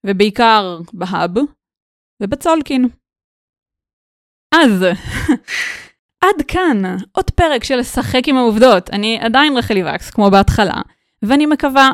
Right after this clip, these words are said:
שנהנתם מהסאונד הסופר משודרג שהיה לנו פה היום, וכן, אתם, אה, יכולים להתרגל לזה.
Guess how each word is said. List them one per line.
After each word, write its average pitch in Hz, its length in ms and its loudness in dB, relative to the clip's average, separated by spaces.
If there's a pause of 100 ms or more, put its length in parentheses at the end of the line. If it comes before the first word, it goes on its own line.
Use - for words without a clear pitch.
(100)
שנהנתם 240 680 -2
מהסאונד 240 600 -2
הסופר - 500 -4 (100)
משודרג 208 800 0
שהיה 359 340 0
לנו 359 260 0
פה 359 180 4
היום, 381 300 2 (580)
וכן, 196 540 2
אתם, 180 240 -8
אה, 175 60 -8
יכולים 202 540 2
להתרגל 180 540 -4
לזה. 190 180 0